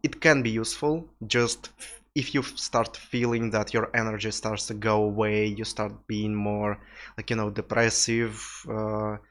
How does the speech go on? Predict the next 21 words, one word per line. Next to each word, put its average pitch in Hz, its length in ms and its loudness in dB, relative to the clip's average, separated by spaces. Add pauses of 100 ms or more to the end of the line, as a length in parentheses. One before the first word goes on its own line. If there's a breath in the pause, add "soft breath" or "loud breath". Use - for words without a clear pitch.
(380 soft breath)
complacently, 107 840 0
you 107 100 2
want 110 240 0
to - 240 -6
just 107 260 -2 (100)
end 113 300 2
it, 110 300 0
you 107 80 -6
want 104 260 -6
to 104 380 -2
distract 107 520 -2
yourself 107 320 -6
with 107 220 -8
anything 110 380 -4
else, 120 380 0 (560 loud breath)
go 113 200 0
back 104 480 -2 (460)
and 113 200 0
start - 360 0
walking 107 480 -2
again. 104 400 -8